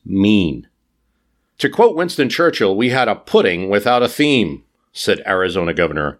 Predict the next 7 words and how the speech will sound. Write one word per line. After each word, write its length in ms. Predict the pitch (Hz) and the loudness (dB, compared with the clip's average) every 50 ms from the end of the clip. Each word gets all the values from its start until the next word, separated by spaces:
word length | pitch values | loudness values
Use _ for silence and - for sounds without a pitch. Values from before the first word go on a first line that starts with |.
| _ _ _ | _ _ _
Bruce 360 | 82 90 87 73 - - - | -4 -4 -2 -2 -4 -6 -8
Babbitt. 520 | - - 80 78 71 - 71 69 - - - _ _ | -6 -4 -2 -2 -2 -4 -8 -12 -14 -18 -20 _ _
In 120 | 104 92 | -6 -4
some 260 | - - 90 90 98 | -4 -2 -2 -2 -4
states, 460 | - - - 123 160 170 - - - - _ _ _ _ | -2 -2 -2 -2 -2 -2 -6 -10 -12 -14 _ _ _ _
Republicans 600 | 175 202 202 185 196 208 208 - - 120 107 101 | -6 -4 -4 -4 -2 0 0 -2 -2 -6 -8 -10
won. 240 | 80 71 67 - | -12 -14 -16 -18